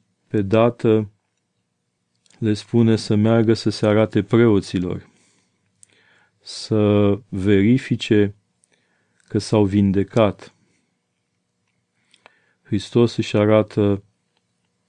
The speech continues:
dragostea față de omul în boală,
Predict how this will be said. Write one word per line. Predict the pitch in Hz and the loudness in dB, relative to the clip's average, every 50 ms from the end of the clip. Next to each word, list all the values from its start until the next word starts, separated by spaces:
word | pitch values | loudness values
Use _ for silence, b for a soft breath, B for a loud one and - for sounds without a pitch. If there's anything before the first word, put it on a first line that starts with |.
| _ _ _ _ _ | _ _ _ _ _
dragostea | 101 104 104 107 113 120 113 110 107 101 - - 107 | -4 -2 0 2 2 2 2 0 -2 -4 -4 -6 -6
față | 101 - - 104 101 - - | -6 -4 -6 -6 -6 -6 -8
de | 98 92 101 | -4 0 0
omul | 101 104 104 107 101 98 95 | 2 2 2 2 2 0 0
în | 95 92 92 92 | 0 -2 -2 -2
boală, | 87 98 98 95 92 90 90 90 95 | 0 0 0 0 -2 -4 -6 -8 -12